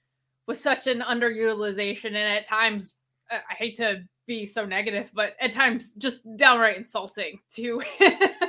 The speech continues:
the legacy that he built himself for in wrestling. Some of the stuff that they were having him do, I'm just like,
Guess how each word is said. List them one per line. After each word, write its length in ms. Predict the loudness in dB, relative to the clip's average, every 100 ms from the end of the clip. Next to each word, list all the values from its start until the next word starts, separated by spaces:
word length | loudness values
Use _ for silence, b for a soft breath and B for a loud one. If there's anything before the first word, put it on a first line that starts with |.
| -4 B -2 6
the 80 |
legacy 480 | 8 10 8 2 -2
that 180 | 0 0
he 60 | 0
built 260 | -2 -2 -2
himself 420 | -4 0 0 0
for 220 | -4 -2
in 100 | -2
wrestling. 500 | -2 -2 -4 -12 -12
Some 180 | -8 -8
of 60 | -8
the 100 | -12
stuff 240 | -8 -8 -6
that 100 | -10
they 80 | -6
were 80 | -4
having 240 | -6 -6
him 120 | -14 -12
do, 140 | -10
I'm 200 | -6 -8 -8
just 220 | -14 -8
like, 280 | -6 -6